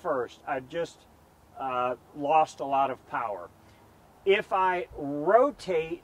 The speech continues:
the forearm first, now I'm going over the top and be going across the golf ball. So the order that things happen, the lead arm has to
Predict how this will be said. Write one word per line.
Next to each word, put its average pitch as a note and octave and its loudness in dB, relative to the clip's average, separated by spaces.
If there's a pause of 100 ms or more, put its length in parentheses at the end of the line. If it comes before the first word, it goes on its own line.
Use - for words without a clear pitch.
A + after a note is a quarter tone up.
(320)
the D3+ 0
forearm F3 2 (440)
first, D#3+ 0
now D#3 2
I'm E3+ -2
going E3+ 2
over D#3+ 0
the D3+ -4
top D#3+ 0
and D3 -2
be D3 -4
going D#3 -4 (100)
across D#3 -4
the C3+ -16
golf D#3 0
ball. F#2+ -10 (460)
So G3 -2
the F#3 2
order B3+ 0
that E3+ -4
things F3 -8
happen, D3+ -4 (400)
the D3+ -4
lead G#3 -4
arm G#3+ 0
has G#3+ -4
to C#3+ -2